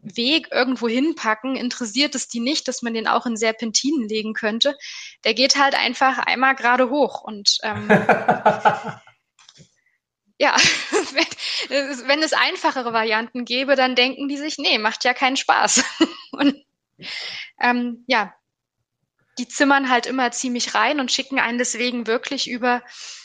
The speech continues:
Speaker 1: extrem abschüssige, felsige, ja, Wege, Grate. Und, ähm, das hinterlässt dann halt auch extrem den Eindruck, dass es so unfassbar schroff ist.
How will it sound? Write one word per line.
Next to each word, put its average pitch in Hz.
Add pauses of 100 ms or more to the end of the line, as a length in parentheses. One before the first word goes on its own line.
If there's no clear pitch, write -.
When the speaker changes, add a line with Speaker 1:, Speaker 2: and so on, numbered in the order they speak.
(340)
Speaker 1:
extrem - (920)
abschüssige, 302
felsige, 262 (1200)
ja, 233
Wege, 277
Grate. 285 (880)
Und, 240
ähm, 233
das 233
hinterlässt 233
dann 226
halt 214
auch 214
extrem -
den 226
Eindruck, 214
dass 220
es - (1080)
so 220 (100)
unfassbar 233
schroff -
ist. -